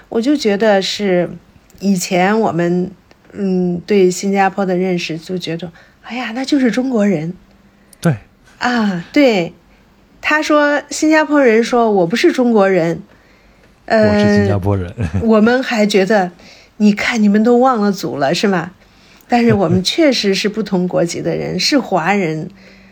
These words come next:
Speaker 1: 呃，但是呢，嗯，他跟中国是，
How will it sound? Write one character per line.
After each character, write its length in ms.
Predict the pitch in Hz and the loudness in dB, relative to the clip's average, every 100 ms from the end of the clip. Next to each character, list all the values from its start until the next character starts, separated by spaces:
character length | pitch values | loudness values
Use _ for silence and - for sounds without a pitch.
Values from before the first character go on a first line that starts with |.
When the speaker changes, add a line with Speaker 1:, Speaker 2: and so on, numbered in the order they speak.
| - | -12
Speaker 1:
呃， 220 | - 180 175 | -2 -2 -2
但 200 | 269 269 | -2 -2
是 180 | 254 262 | -2 0
呢， 300 | 233 214 220 208 - - | 0 0 -4 -10 -18 -6
嗯， 280 | 214 196 185 | -4 -2 -4
他 300 | - 220 220 | -6 -4 -2
跟 340 | 220 214 208 | 0 0 0
中 180 | 208 214 | 0 -2
国 220 | 208 165 | 0 -2
是， 420 | 180 - 196 175 | -2 -4 -6 -6